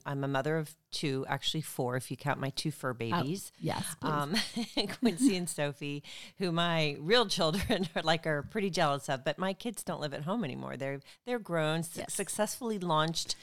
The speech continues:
Speaker 1: into the
Speaker 2: Woo.
Speaker 1: world. And, um,
Speaker 2: That's an
Speaker 1: uh,
Speaker 2: accomplishment
Speaker 1: yeah, oh,
Speaker 2: in
Speaker 1: yes, and
Speaker 2: itself.
Speaker 1: yes, you know, I,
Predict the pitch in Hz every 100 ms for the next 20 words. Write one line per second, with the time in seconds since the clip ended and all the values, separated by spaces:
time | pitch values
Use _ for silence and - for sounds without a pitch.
0 | - - 175 - 196 208 208 196 - 147
1 | 139 170 254 254 - - 185 - 175 175
2 | 165 165 160 160 151 151 147 139 127 -
3 | - 156 202 277 - 196 - 160 165 165
4 | - 180 160 180 180 175 175 135 143 160
5 | 143 - 151 160 113 120 - 123 139 131
6 | 127